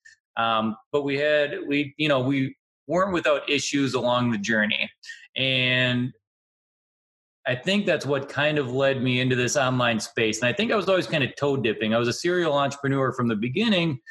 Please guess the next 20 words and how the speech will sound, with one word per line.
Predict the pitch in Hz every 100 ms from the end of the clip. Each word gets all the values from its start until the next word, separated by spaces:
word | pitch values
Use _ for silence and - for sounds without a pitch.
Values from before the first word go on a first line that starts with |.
| - - - - _
but | 147 143
around | 156 160 -
two | 208
thousand | 202 170 151
seven, | 131 170 156 131
two | 175 165
thousand | 160 147 135 139
eight, | 160 143 135 - -
um, | 135 123 127
when | 123
the |
market | 120 143 151 143
was | 120
crashing | - 135 127 - - 127 127 123 _ _ _ _ -
here | 135 131
in | 120
the | 113
U | 117 123 175
S, | 156 135 - - - - _ -
um, | 127 123 117 117